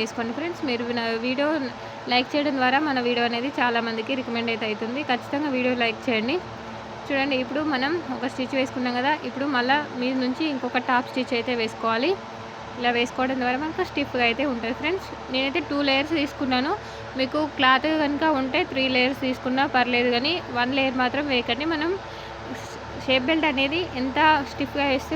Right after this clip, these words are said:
మనకు షేప్ అనేది అంత కరెక్ట్ అనేది వస్తుంది ఫ్రెండ్స్. చూడండి, ఇప్పుడైతే మనం ఎక్స్ట్రా క్లాత్లు ఇవన్నీ కరెక్ట్ అయితే కట్ చేసుకుందాం. చూడండి, ఇప్పుడు మనం ఫస్ట్ పెట్టుకున్న కరెక్ట్ కొలతల షేప్ బెల్ట్ మీద, చూడండి, ఇలా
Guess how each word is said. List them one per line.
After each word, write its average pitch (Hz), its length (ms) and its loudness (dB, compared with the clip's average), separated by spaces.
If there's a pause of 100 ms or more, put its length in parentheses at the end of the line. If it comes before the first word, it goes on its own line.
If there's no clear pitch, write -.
మనకు 262 240 0 (100)
షేప్ 254 220 2
అనేది 262 200 0
అంత 240 200 -2
కరెక్ట్ 240 300 0
అనేది 233 240 0
వస్తుంది 233 400 -2
ఫ్రెండ్స్. 294 300 -2
చూడండి, 247 340 0 (880)
ఇప్పుడైతే 254 400 2
మనం 277 140 0 (140)
ఎక్స్ట్రా 269 340 0
క్లాత్లు 254 360 2
ఇవన్నీ 269 320 0 (340)
కరెక్ట్ 233 280 -2
అయితే 226 220 -2
కట్ 233 180 0
చేసుకుందాం. 254 440 -2 (260)
చూడండి, 233 340 0
ఇప్పుడు 240 180 -4 (520)
మనం 285 220 4 (540)
ఫస్ట్ 262 260 0 (960)
పెట్టుకున్న 269 360 0 (1200)
కరెక్ట్ 254 280 0 (100)
కొలతల 262 340 2 (640)
షేప్ 254 240 2
బెల్ట్ 262 160 2 (100)
మీద, 240 120 2 (220)
చూడండి, 262 340 2 (100)
ఇలా 262 160 4